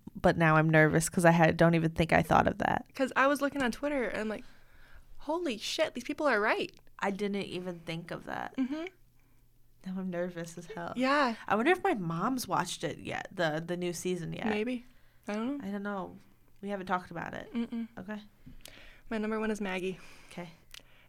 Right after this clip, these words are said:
Speaker 2: Maggie is my favorite character of all time in the
Speaker 1: Okay.
Speaker 2: show. I loved her evolution. Like, she went from farmer's daughter to,
Speaker 1: To
Speaker 2: like, mom.
Speaker 1: To mom.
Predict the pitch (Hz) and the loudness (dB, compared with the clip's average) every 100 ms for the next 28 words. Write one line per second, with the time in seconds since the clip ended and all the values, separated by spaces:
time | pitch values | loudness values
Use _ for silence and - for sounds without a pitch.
0 | - 208 196 202 208 196 196 180 175 185 | -8 -6 -4 -2 -2 -2 -4 -4 -6 -6
1 | - - - - _ - - 226 208 196 | -10 -14 -20 -20 _ -20 -10 -4 -4 -4
2 | 208 190 180 - - _ _ - - 185 | -4 -2 -2 -4 -8 _ _ -14 -4 -4
3 | 180 180 175 - 180 - 185 185 - 175 | -4 -8 -8 -6 -8 -6 -6 -6 -8 -8
4 | 180 180 185 185 180 180 - - - - | -6 -6 -6 -4 -4 -6 -10 -20 -20 -20
5 | - - - - - - - - - - | -20 -20 -20 -20 -20 -20 -20 -20 -20 -20
6 | - - - 220 214 202 208 240 - 247 | -20 -12 -2 0 4 4 4 0 -6 0
7 | 233 202 185 175 170 185 175 185 185 190 | 2 2 0 -2 -2 -4 -4 0 0 0
8 | - 214 214 226 233 202 202 - 214 220 | 0 2 2 2 2 2 0 0 0 4
9 | 233 220 190 185 170 175 - - - - | 2 2 2 2 2 -2 -4 -12 -16 -16
10 | - 233 208 202 190 180 - - - - | -4 4 4 6 6 4 -4 -10 -14 -14
11 | - - 208 180 160 - 185 - - - | -18 -6 -2 0 2 0 -4 -12 -16 -16
12 | - - 190 - 190 175 - | -14 -10 -8 -6 -6 -6 -8